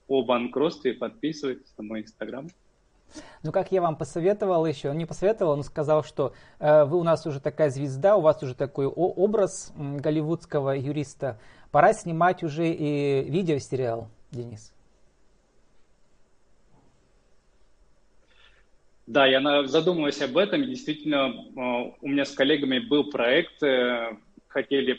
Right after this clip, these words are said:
Speaker 1: осветить реальную процедуру банкротства на YouTube, то есть снять её от и до, как клиент приходит к нам, начиная от первой
Speaker 2: Вот, вот.
Speaker 1: консультации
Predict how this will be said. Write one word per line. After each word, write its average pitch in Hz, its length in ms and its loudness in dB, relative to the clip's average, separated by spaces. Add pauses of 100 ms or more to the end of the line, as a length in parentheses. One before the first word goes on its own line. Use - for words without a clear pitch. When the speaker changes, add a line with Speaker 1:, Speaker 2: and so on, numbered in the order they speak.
Speaker 1:
осветить 131 520 -4
реальную 131 420 2
процедуру 113 480 -8
банкротства 120 760 -2
на 127 100 -2
YouTube, 147 480 -2
то 120 80 -8
есть - 180 -10
снять 135 260 -2
её 120 240 0
от 127 200 -6
и 123 40 0
до, 151 220 0
как 120 260 -2
клиент 127 380 -8
приходит 123 420 -4
к - 100 -20
нам, 113 220 -6
начиная 117 360 -6
от - 100 -12
первой 127 240 2
Speaker 2:
Вот, - 20 2
вот. 185 60 0
Speaker 1:
консультации 127 720 -2